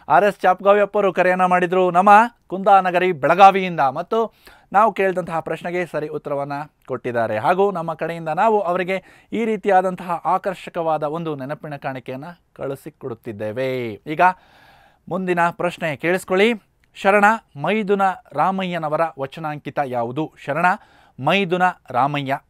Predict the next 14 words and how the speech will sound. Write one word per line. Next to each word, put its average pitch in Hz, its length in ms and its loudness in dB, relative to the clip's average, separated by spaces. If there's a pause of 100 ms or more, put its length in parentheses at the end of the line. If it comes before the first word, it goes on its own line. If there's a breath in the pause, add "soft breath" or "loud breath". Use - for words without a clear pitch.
ಈ 147 120 -10
ಒಬ್ಬ 135 260 -2
ಶರಣರ 147 460 -4
ಹೆಸರು. 139 380 -6
ಹಾಗಿದ್ರೆ 160 520 -2
ಇವರ 147 180 -2 (180)
ವಚನಾಂಕಿತ 170 580 -10 (120)
ಏನು 139 220 -8
ಅಂತ 127 140 -10
ಕೇಳ್ತಾ 147 400 -8
ಇದ್ದೀವಿ. 165 560 -6 (1300 soft breath)
ಶರಣ 180 220 2 (340)
ಮೈದುನ 160 340 -6 (200)
ರಾಮಯ್ಯನವರು 123 640 -6